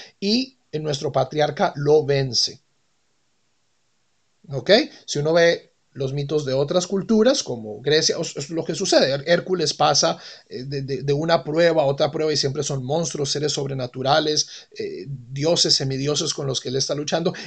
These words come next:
Este es el momento mítico de Jacob, en un, en un buen sentido. Eh, eh,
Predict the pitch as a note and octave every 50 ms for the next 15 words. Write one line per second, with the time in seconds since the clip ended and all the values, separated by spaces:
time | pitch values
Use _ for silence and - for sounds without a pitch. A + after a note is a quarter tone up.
0 | - - - G#3+ G#3+ - A#3 - A3 G#3 F3 D#3+ D3+ D3 D3 C#3+ F3+ D#3 D#3 D#3
1 | D#3 C#3+ - D3+ C#3 - C#3 A#2+ A#2 G2 E2 D#2+ D#2+ F2 - _ D#2 - _ _
2 | _ _ _ _ _ _ _ _ _ _ _ _ _ _ _ _ _ _ _ _
3 | _ _ _ _ _ _ _ _ - - C3+ C#3 C#3+ D3+ F3 E3 D#3 D#3 D#3+ E3
4 | E3 G#3+ A3+ G#3+ G#3 - - F#3 F3+ F3+ A#3 D3 - - _ - - - - -
5 | - - _ _ - D3+ C#3 C#3 C3+ C3+ - C3+ C3+ B2+ A#2+ A2 E2 D#2+ -